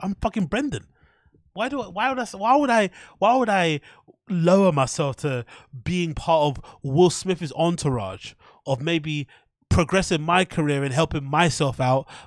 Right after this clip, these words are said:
by being a part of his fucking journey, using that as something to kind of propel my career forward so I can become an international movie star? Why would I do that? I'm fucking Brendan Schaub. Of course I wouldn't fucking kowtow myself to fucking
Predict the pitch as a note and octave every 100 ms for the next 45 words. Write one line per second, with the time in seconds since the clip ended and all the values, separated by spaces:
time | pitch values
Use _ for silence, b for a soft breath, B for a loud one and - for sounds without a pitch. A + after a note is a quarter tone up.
0 | - C#3 B2 E3 E3+ C#3+ D#3+ C#3+ C3+ F3
1 | E3 - D3+ C#3 A#2+ B2+ B2 A#2+ C#3+ -
2 | B B C3+ F3+ D#3 E3 E3+ C#3+ - D3
3 | D3 C3+ - D#3 C#3+ C3+ - D#3+ C#3 D3+
4 | E3 C#3 B2+ A#2+ C#3 C3 C3 B B -
5 | D3 E3+ E3+ C#3 C3 - C#3 B2+ C3 C#3
6 | - B2+ A#2 A2 - G2+ C#3+ B3+ C4+ B3
7 | C#3+ A2+ F2+ - b b - A#3 - B3+
8 | G#3 F#3+ G3 G3 - D4+ B3+ - - _
9 | _ - A#3+ - E4 C4 F3+ C3+ A2+ B2+
10 | - B2 G#2 - B B B - - B2
11 | A#2+ - B2+ A2+ A2 - B2+ A2+ - A2+
12 | - A#2